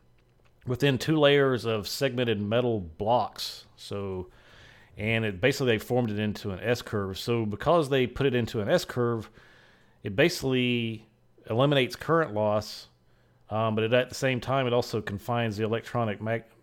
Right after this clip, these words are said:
electromagnetic, magnetic waves, easy enough for me to say, um, so that it flows through them, and it also helps shield the, um, device from outside interference. So apparently the integrated cir-,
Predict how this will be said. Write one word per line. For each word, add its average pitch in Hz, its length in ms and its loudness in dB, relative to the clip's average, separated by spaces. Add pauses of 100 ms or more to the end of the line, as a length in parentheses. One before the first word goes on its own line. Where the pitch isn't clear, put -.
(220)
electromagnetic, 117 640 0 (240)
magnetic 117 500 0
waves, 113 600 -2 (320)
easy 107 200 -6
enough 101 180 -8
for - 100 -16
me 120 120 -6
to 101 80 -8
say, 92 260 -12 (1040)
um, 98 500 -4 (1040)
so 120 120 -2
that 110 160 2
it 104 40 -10
flows 123 420 2
through 127 280 0
them, 92 220 -4
and 101 100 -6
it - 20 2
also 113 840 2
helps - 320 -4
shield 113 400 -2
the, 101 300 -4
um, 92 280 -6
device 107 380 -2
from 101 260 -6
outside 104 360 -6
interference. 101 580 -6 (400)
So 131 140 2
apparently 175 540 6
the 123 520 0
integrated 143 400 2
cir-, - 160 -6